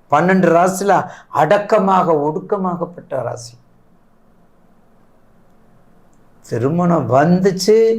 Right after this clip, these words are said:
முடிச்சிருங்க. திருமணம் வந்துருச்சு, என்ன இருந்தாலும் சரி, மாப்பிள்ளைக்கு பெண்ணை பிடிக்குதா, பெண்ணுக்கு மாப்பிள்ளை பிடிக்குதா, முடிச்சிருங்க. இல்ல,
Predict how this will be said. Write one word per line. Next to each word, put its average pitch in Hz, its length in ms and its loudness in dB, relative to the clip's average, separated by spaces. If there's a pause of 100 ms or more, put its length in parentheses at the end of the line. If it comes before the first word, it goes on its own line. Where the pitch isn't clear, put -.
(160)
முடிச்சிருங்க. 170 680 -6 (1800)
திருமணம் 165 500 2
வந்துருச்சு, 165 680 -2
என்ன 208 500 2
இருந்தாலும் 247 300 -2
சரி, 175 380 -6 (340)
மாப்பிள்ளைக்கு 220 680 2 (100)
பெண்ணை 170 320 0
பிடிக்குதா, 175 380 -4
பெண்ணுக்கு 190 540 -4
மாப்பிள்ளை 147 460 -4
பிடிக்குதா, 165 300 -4 (200)
முடிச்சிருங்க. 175 600 -10 (240)
இல்ல, 180 420 -4